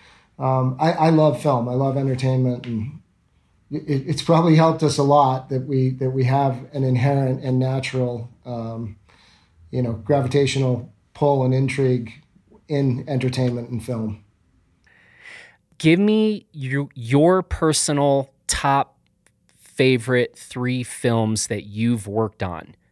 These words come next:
Speaker 2: So I'm asking for a subjective answer here. I'm not like, "What are the three best films T G R's ever made?" But, like, your personal favorite, whether because of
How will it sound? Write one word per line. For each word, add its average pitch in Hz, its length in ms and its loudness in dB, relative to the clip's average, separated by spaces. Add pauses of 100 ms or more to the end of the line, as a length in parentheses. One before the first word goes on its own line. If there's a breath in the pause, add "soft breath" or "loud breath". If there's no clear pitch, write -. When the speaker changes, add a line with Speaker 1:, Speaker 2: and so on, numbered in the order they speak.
(880)
Speaker 2:
So - 260 4
I'm 135 120 4
asking 151 300 0
for 147 120 2
a 131 60 4
subjective 120 680 0
answer 110 320 -2
here. 110 300 0
I'm 113 140 0
not 131 220 0
like, 127 240 0
"What 120 180 2
are 131 80 2
the 117 120 2
three 120 400 -4
best 117 340 0
films 113 380 -2
T 117 180 -6
G 104 160 -4
R's 107 240 2
ever 95 180 -2
made?" 104 420 -2 (500 soft breath)
But, 120 180 0
like, 117 340 0 (680)
your 151 420 4
personal 151 520 0
favorite, 123 480 2
whether 123 300 2
because 110 420 -4
of 104 280 -6